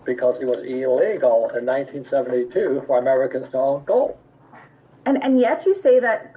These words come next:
Speaker 2: uh, Robert, that gold is gonna crash in, in this, is along with the equities, along with everything else. So how does one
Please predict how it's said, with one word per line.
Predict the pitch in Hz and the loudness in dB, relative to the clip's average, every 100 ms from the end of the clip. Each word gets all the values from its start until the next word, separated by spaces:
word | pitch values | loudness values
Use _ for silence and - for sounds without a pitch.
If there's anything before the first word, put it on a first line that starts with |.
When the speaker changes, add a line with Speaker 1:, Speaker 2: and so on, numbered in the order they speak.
| - | -4
Speaker 2:
uh, | |
Robert, | 226 208 208 240 | -2 -2 -2 -4
that | 220 208 | -4 -4
gold | 196 247 240 - | -2 -2 -4 -6
is | 220 233 | -6 -4
gonna | 254 262 | -4 -4
crash | 262 269 330 - - - - | -4 -4 -4 -6 -12 -20 -6
in, | 240 240 | -2 -2
in | 208 233 | -4 -4
this, | 220 226 - - | -6 -8 -10 -8
is | - 233 - - | -2 -2 -2 -2
along | 214 208 226 247 | 0 2 2 0
with | 202 | -2
the | 220 247 | -2 -2
equities, | 339 - 285 190 185 | -2 -2 -2 -2 -2
along | 175 220 | -4 -4
with | 226 | -4
everything | 226 254 254 269 | -2 -2 -4 -2
else. | 349 226 | -4 -2
So | 254 214 - - - - | -2 -2 -4 -20 -20 -10
how | 302 294 | -4 0
does | 233 240 392 330 | 0 0 0 0
one | 226 208 180 170 | 0 -2 -4 -10